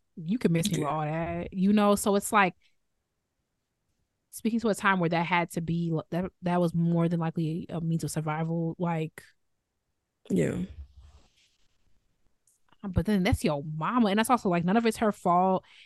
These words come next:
Speaker 1: And she's telling you, like, "Hey, you acting a little"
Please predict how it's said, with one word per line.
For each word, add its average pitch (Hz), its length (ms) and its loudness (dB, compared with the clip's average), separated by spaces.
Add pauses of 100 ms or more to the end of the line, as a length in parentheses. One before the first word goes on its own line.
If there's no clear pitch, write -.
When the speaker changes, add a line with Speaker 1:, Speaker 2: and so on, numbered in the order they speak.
(180)
Speaker 1:
And 190 180 2
she's 233 220 0
telling 240 280 0
you, 208 160 2
like, 175 280 2
"Hey, 214 1000 0 (2000)
you 190 240 0
acting 240 320 0
a 196 60 2
little" 196 640 4